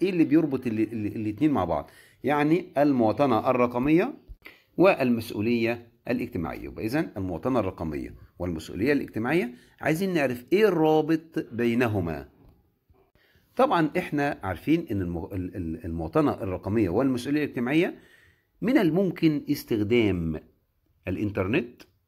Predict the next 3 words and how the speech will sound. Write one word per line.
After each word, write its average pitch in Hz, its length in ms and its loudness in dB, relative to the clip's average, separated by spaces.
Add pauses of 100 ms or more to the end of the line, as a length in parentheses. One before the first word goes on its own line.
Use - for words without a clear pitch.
(220)
في 180 220 0
مساعدة 104 720 0 (340)
الآخرين 101 640 -2